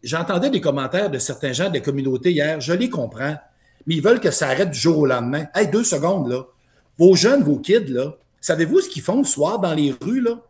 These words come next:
Savez-vous avec qui qu'ils se tiennent le soir ? Ils demandent à la police d'être parfait dans la rue,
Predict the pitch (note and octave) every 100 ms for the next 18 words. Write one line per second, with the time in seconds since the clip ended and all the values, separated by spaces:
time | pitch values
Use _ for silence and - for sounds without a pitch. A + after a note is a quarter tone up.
0 | _ _ - D#3 D3+ E3+ D#4+ B3+ - F#3+
1 | D#3+ - D#3+ G#3 A3+ C3+ - C#3+ F#3+ E3+
2 | - _ - _ D#3+ D#3+ F#3 D#4 E4+ D3+
3 | D3 F#3 D#3+ A3+ D4+ - - - D3+ D3
4 | G3+ - - C4 F#3+ C3+ C3+ B3